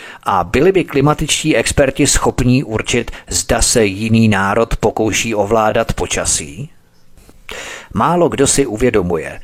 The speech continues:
že status národní bezpečnosti geoinženýrských operací se promítá do přítomnosti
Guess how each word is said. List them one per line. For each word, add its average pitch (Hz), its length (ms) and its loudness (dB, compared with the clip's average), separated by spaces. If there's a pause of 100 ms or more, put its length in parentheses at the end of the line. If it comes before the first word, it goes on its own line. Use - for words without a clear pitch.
(240)
že 110 200 0
status - 600 -2
národní 104 560 -2
bezpečnosti 98 880 -2
geoinženýrských 101 1000 -2
operací 107 680 -2 (320)
se 95 220 2
promítá 151 720 2
do 135 180 0
přítomnosti 135 920 0